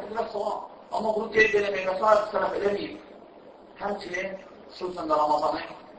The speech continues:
çalış, e, Şaban ayının orucun, e,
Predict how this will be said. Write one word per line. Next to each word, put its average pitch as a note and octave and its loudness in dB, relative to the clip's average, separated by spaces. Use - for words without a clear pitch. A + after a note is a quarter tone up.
çalış, - 0
e, C3+ -2
Şaban D#3 4
ayının - -2
orucun, - -2
e, - -14